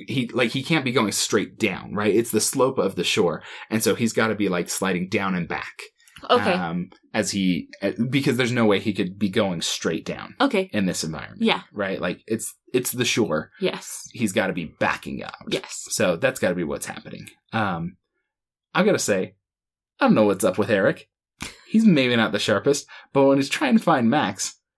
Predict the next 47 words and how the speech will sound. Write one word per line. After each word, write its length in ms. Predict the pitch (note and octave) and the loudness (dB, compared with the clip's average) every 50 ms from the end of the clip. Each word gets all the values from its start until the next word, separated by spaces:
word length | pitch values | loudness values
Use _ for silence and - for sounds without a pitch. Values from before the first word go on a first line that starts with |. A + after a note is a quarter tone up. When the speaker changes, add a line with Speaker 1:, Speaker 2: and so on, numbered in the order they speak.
| _ _ | _ _
Speaker 1:
and 80 | - B2+ | -2 0
he 60 | A2+ A2 | 0 2
comes 260 | - G3 E3+ D#3+ D3 | 2 2 2 2 2
around 180 | D3+ C#3 C#3 | 2 2 2
the 60 | C3 B2+ | 0 0
corner, 400 | - - D#3+ D3+ C3+ A#2 A2+ - | 0 2 2 4 4 4 4 4
Speaker 2:
<laughs> 20 | |
Speaker 1:
and 380 | - - - F4 D#4+ - D#3 D3 | 2 2 2 -2 0 2 2 4
he 60 | C#3 | 4
says, 240 | C#3 - D3 C3+ B2 | 4 4 4 4 2
"Max," 560 | A#2+ B2 C3 C#3+ D3 A#2+ G2 - - - - _ | -2 -2 2 2 2 2 0 -4 -8 -12 -12 _
first 320 | - - - G#3 G#3+ G#3+ - | -12 4 6 6 6 6 4
place 200 | - D#3 C3+ C3+ | 2 2 4 4
he 100 | C3 B2 | 2 4
looks, 420 | A#2 A2+ G#2 G#2 - - C#3 C3+ - _ _ _ _ _ _ - - | 4 4 4 4 0 -6 -6 -8 -8 _ _ _ _ _ _ 2 6
out 160 | E3 E3+ D#3+ D3+ | 8 8 8 6
towards 240 | D#3+ D3+ C#3 C3 G#2+ | 4 4 4 4 4
the 120 | A2 A#2 | 4 4
ocean. 340 | C3 B2+ - - - - - _ - - - - - - - | 4 2 2 -4 -8 -10 -16 _ -14 -12 -10 -8 -8 -8 -10
Speaker 2:
<laughs> 380 | - - G4 F#4+ - - E4+ - | 4 6 6 8 8 8 4 6
Speaker 1:
Second 420 | - D#4+ - B3+ C#4+ A3+ D3+ C3 | 4 4 6 6 6 6 4 2
place 220 | - C#3+ A#2+ A2+ - | 4 2 2 4 4
he 80 | A#2 A2+ | 2 4
looks, 420 | A2 G#2 F#2+ F#2+ - - - - _ _ _ _ _ _ _ | 4 2 2 0 -4 -6 -6 -10 _ _ _ _ _ _ _
on 160 | B2+ B2+ A#2 | 2 2 4
the 80 | A2 G#2 | 4 2
shore, 440 | - - E3 D#3 G#2+ E2 D#2 - _ _ | 4 4 4 4 4 4 0 -4 _ _
where 180 | A2+ A#2 A2 | 2 4 4
there's 240 | G2+ G#2 F#2+ F#2 F2 - | 4 4 2 2 -2 -2
ground 600 | - G#2 G2 G#2 B2 A#2+ F#2+ D2+ - - F2+ - | -2 0 2 2 2 2 0 -2 -4 -8 -6 -4
for 160 | A3+ - A2+ | -2 0 0
Max 340 | - - G#2+ - - - - | 2 0 2 2 2 2 2
to 120 | - D4 C4 | 0 2 4
be 160 | A#3 A3+ D4 | 4 4 4
on. 320 | - - - - - - - | 2 2 0 -2 -2 -2 -4
Speaker 2:
<laughs> 60 | C#4+ C#4 - - - - _ _ _ - - - - | -4 -4 -4 -10 -10 -10 _ _ _ -20 -20 -4 2
Speaker 1:
But 80 | D3+ C#3+ | 2 2
he 80 | D3 | 2
comes 280 | - - F#3+ G3 G#3+ G#3+ | 2 2 2 2 4 4
around 160 | F#3 G3 A3 | 4 4 4
the 60 | G3+ F3+ | 2 4
corner, 320 | - E3+ C#3 C3 B2+ B2+ | 4 2 2 2 0 -4
and 200 | - - C3 C#3 | -4 -2 0 0
he's 140 | B2+ A#2 A#2+ | 0 0 0
looking 240 | C#3 D3+ - G3 F#3 | -2 2 2 2 2
for 120 | F#3 G3+ | 2 2
Max, 320 | F3+ B2 G2+ G#2+ A2 - | 0 2 0 0 -2 -4